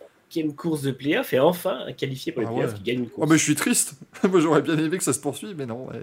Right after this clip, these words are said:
Speaker 2: victoire d'un, d'un pilote qualifié dans les playoffs, Chase Elliott devant Ryan Blaney. Michael McDowell, le vainqueur du Daytona cinq cents de l'an dernier, qui, euh,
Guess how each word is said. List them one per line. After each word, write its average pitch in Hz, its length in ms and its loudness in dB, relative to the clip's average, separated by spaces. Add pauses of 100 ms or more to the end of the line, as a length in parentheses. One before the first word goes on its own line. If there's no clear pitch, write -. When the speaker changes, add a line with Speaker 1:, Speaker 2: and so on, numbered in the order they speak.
Speaker 2:
victoire 117 380 -6
d'un, 98 160 -8 (540)
d'un 117 80 -4
pilote 139 200 0
qualifié 127 300 0
dans 135 100 2
les 117 80 0
playoffs, 127 360 -2
Chase 117 160 -2
Elliott 120 260 0
devant 113 200 -6
Ryan 113 140 -4
Blaney. 117 380 -8 (960)
Michael 165 320 4
McDowell, 151 480 4
le 120 80 2
vainqueur 113 260 -2
du 120 60 0
Daytona 113 260 -2
cinq 113 140 -10
cents 117 120 -12
de 113 40 -12
l'an 107 100 -10
dernier, 110 300 -8
qui, - 160 -18
euh, - 60 -12